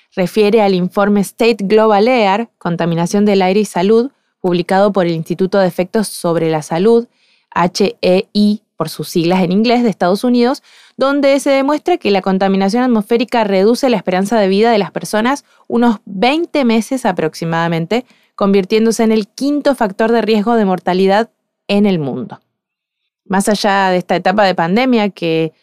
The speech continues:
nos está llevando a recluirnos, constantemente nos estamos desplazando para ir a clase, para ir a trabajar o simplemente para disfrutar de nuestro tiempo libre.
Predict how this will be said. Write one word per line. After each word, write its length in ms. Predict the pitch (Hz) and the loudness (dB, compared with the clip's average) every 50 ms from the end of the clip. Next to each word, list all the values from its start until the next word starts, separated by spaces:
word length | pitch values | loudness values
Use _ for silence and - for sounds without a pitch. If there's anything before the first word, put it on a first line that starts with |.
| _ _ _ _ _ - | _ _ _ _ _ -10
nos 240 | 170 165 160 165 - | -6 -6 -4 -4 -6
está 200 | 165 - - 170 | -6 -4 -4 -4
llevando 460 | 165 - 170 170 165 170 185 196 190 | -2 0 0 0 0 0 2 2 2
a 80 | 175 160 | 2 2
recluirnos, 920 | - 160 147 - - 175 175 180 214 233 247 226 220 214 233 285 - - _ _ _ _ _ _ _ _ | 0 -2 -4 -2 0 0 2 2 2 2 2 2 2 0 0 -2 -4 -10 _ _ _ _ _ _ _ _
constantemente 720 | - 240 240 240 - 381 392 381 349 381 453 466 466 254 214 | -2 0 0 2 2 0 0 2 2 2 2 2 2 2 0
nos 160 | 202 185 196 | 0 0 -2
estamos 360 | 175 - 196 185 208 226 202 | -4 -2 -2 0 2 2 0
desplazando 760 | 185 170 - - 175 165 160 - 196 190 196 202 226 254 294 - _ _ _ _ _ _ _ _ - | 0 -2 -4 -4 -4 -4 -2 -2 -2 0 0 0 0 0 -2 -4 _ _ _ _ _ _ _ _ -6
para 540 | 147 143 139 147 143 139 135 135 143 151 _ _ _ _ _ _ - | -4 -4 -2 0 0 0 0 -2 -2 -4 _ _ _ _ _ _ -8
ir 180 | 185 170 156 151 | -6 -4 -4 -4
a 60 | 147 | -4
clase, 480 | - 220 226 247 247 - - 247 220 | -2 0 0 0 0 0 0 0 0
para 180 | 180 180 160 160 | 0 0 0 0
ir 100 | 156 160 | 0 0
a 80 | 160 151 | -2 -2
trabajar 640 | - 151 151 151 147 151 - - 226 220 226 220 | -2 -2 -2 -2 -4 -4 -4 0 0 2 2 2
o 100 | 214 190 | 0 0
simplemente 520 | 175 - 233 233 247 254 247 262 247 311 254 | -2 0 0 0 0 0 0 0 0 0 0
para 180 | 240 196 180 | 0 0 0
disfrutar 560 | 170 175 170 - 180 175 170 - 190 190 196 214 | 0 -2 -2 -4 -4 -6 -2 0 0 0 0 0
de 100 | 220 202 | 0 0
nuestro 320 | 196 160 - - 175 160 | -2 -2 -4 -6 -6 -6
tiempo 360 | - 175 160 165 156 160 143 | -4 -4 -4 -2 -2 -2 -2
libre. 380 | 143 147 139 139 143 156 156 | -2 -2 -4 -6 -6 -10 -12